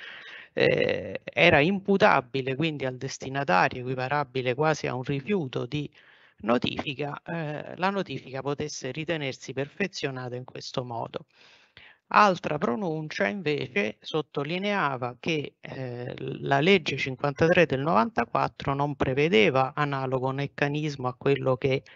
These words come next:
era previsto invece, è previsto invece per le comunicazioni di cancelleria, che effettivamente si hanno per eseguire in cancelleria nelle ipotesi di notifica imputabile,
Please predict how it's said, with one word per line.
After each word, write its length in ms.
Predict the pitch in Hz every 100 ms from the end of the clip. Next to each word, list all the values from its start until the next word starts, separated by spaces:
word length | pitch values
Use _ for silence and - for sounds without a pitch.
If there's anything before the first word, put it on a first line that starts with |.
| - -
era 180 | - 139
previsto 520 | 135 135 147 - - 139
invece, 580 | 139 143 208 147 -
è 40 | 127
previsto 600 | - 131 147 175 175 -
invece 460 | 127 139 147 135 127
per 220 | 135 131
le 120 | 139
comunicazioni 880 | 139 139 135 135 135 139 180 147 127
di 100 | 123
cancelleria, 840 | 156 175 - 240 170 135 113 127 - - - - - _
che 140 | -
effettivamente 1040 | 165 - - 196 226 190 156 135 131 - 135
si 220 | - 180
hanno 440 | 185 170 143 127
per 160 | 123 127
eseguire 480 | 135 165 156 165 127
in 80 | 120
cancelleria 800 | - 190 - - 156 131 123 123
nelle 240 | 135 151
ipotesi 480 | 143 135 135 131 143
di 120 | 127
notifica 540 | 143 147 139 - 127 131
imputabile, 1040 | 160 170 - 135 120 117 120 127 127 139